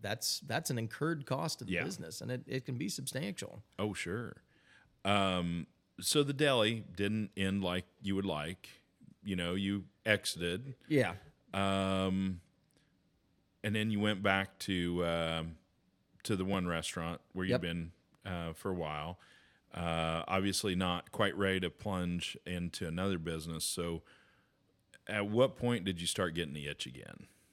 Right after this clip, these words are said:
Speaker 1: You know, I, I think after the, the deli, you know, we, when we exited, it was, it was rough at the end. Um, and we were lucky that we were able to get out because, like I said, a lot of people at that point didn't
Speaker 2: Right.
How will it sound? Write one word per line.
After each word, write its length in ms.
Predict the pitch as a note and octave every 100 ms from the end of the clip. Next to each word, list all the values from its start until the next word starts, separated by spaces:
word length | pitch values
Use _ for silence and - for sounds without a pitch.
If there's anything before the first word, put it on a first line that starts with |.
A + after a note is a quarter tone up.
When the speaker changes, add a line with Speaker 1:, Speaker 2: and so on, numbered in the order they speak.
| _
Speaker 1:
You 120 | - E3
know, 240 | F#3 F3+
I, 240 | - D3 - - _
I 100 | C3
think 260 | C3 G3 -
after 760 | D3 D3 C3+ D3 C3 B2 B2 - - D#3 D#3+ - - _
the, 320 | B2 B2 A#2 - A2+
the 120 | A#2
deli, 680 | G#2+ A#2+ A#2 A2+ G#2+ G#2 G2+ - _ _ _ _ - -
you 120 | A#2+
know, 140 | G#2
we, 220 | G2+ A2+
when 200 | A2+ A2+
we 140 | A2 A2
exited, 680 | A#2 A2+ G#2 G#2+ G#2 G2+ A2+
it 160 | C#3 C3+
was, 380 | C3 A2+ - -
it 80 | F#3+
was 200 | G3+ C#3
rough 320 | B2+ C3+ A#2+
at 100 | A#2
the 160 | A#2 G2+
end. 380 | G#2 F#2 G2 - -
Um, 580 | - G#2 F#2+ F2+ F2+ G#2 - - A#2 -
and 160 | C3
we 100 | E3+
were 140 | F3 E3+
lucky 300 | C3+ C3 B2+
that 120 | A2+
we 120 | B2+
were 140 | A#2
able 220 | A2+ G#2+ A2
to 60 |
get 160 | G2+ G#2+
out 220 | A2 A#2
because, 220 | - A2 A2 -
like 160 | A2+
I 60 | A2+
said, 180 | - B2
a 40 |
lot 200 | A#2 -
of 80 | -
people 360 | C#3 A2+ G#2 - _ _
at 160 | A2 -
that 220 | A2+ -
point 460 | A#2 A2 G2+ -
didn't 160 | - E2 A#2+
Speaker 2:
Right. 200 | D#2+ -